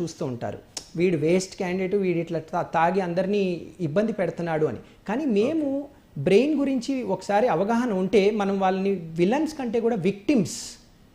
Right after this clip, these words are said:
Speaker 1: లాగా చూడాల్సిన అవసరం ఉంటుంది. ఎందుకంటే ఒకసారి దీన్ని తీసుకోవడం స్టార్ట్ చేసి అడిక్ట్ అవుతే నిజంగా వాళ్ళకి పెద్దగా కంట్రోల్ కూడా ఉండదు. వాళ్ళు తీసుకోకపోతే విత్‌డ్రాయల్ సిమ్టమ్స్ అంటాం, అంటే చేతులు కాళ్ళు వణుకు రావడము,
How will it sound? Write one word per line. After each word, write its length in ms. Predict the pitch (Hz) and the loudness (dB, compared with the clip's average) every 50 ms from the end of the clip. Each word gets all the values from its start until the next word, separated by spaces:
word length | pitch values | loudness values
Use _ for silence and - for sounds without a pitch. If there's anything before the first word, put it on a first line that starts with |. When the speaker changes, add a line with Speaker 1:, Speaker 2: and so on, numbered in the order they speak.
| _ - - - | _ -14 -6 0
Speaker 1:
లాగా 280 | 180 175 175 190 226 226 - 220 | 2 2 4 2 0 -2 -2 -2
చూడాల్సిన 400 | 202 196 208 202 208 - - 170 | 0 2 2 2 2 0 -2 -4
అవసరం 320 | 143 139 - - 208 175 | -4 -4 -4 -4 -4 -2
ఉంటుంది. 280 | 147 135 143 131 123 143 | -2 -4 -4 -6 -4 -2
ఎందుకంటే 600 | 175 220 294 - 269 185 151 190 214 339 - - - - - - | -2 -2 -2 -4 -4 -4 -4 -4 -6 -6 -8 -14 -20 -20 -10 -6
ఒకసారి 380 | 202 175 - - 240 254 302 311 | -6 -6 -4 -2 -2 0 0 0
దీన్ని 280 | 254 277 277 277 254 240 | 0 0 0 0 0 -2
తీసుకోవడం 500 | - 220 254 - - 269 262 254 247 233 | -2 -4 -4 -4 0 0 0 0 0 -2
స్టార్ట్ 400 | - - 196 170 185 196 - 220 | -4 -4 -2 -2 -2 -2 -2 -4
చేసి 280 | 214 202 - 226 185 | -4 -4 -2 -2 0
అడిక్ట్ 280 | 156 165 254 233 - 196 | 0 0 -2 -2 -2 0
అవుతే 360 | 156 151 151 170 196 - - - - - - | 0 0 0 0 -2 -2 -4 -10 -14 -6 0
నిజంగా 300 | 175 180 170 269 311 330 | 0 2 2 2 4 4
వాళ్ళకి 320 | 320 285 254 233 226 226 - | 4 4 4 2 2 0 0
పెద్దగా 300 | 208 190 175 240 240 277 | -2 0 0 2 2 0
కంట్రోల్ 500 | 269 - 208 180 196 196 254 285 294 254 | 0 0 -2 -4 -2 -2 0 0 -2 -2
కూడా 200 | - 254 220 202 | -2 -2 -2 0
ఉండదు. 360 | 165 165 170 160 139 135 104 - - - - - | 0 0 0 0 0 0 -2 -6 -10 -16 -6 0
వాళ్ళు 200 | 185 180 202 202 | 2 2 2 2
తీసుకోకపోతే 720 | 202 - 226 254 233 - 294 277 - - 226 220 214 262 262 | 0 0 -2 -2 0 0 -2 -2 0 0 0 0 0 0 0
విత్‌డ్రాయల్ 420 | 175 175 165 202 247 247 240 - | 0 0 0 2 2 2 2 2
సిమ్టమ్స్ 380 | - 208 196 185 214 196 - 185 | 0 -2 -4 -2 -2 -4 -4 -6
అంటాం, 200 | 156 139 165 151 | -6 -6 -4 -4
అంటే 180 | 156 180 202 202 - | -2 -2 -2 2 4
చేతులు 240 | 196 202 208 226 214 | 4 4 4 0 -4
కాళ్ళు 300 | - 202 190 175 185 180 | -2 0 0 2 2 2
వణుకు 320 | 151 165 202 220 208 - | 0 0 0 0 2 2
రావడము, 460 | 226 185 165 160 156 151 156 151 151 | 2 4 4 4 2 2 0 -2 -4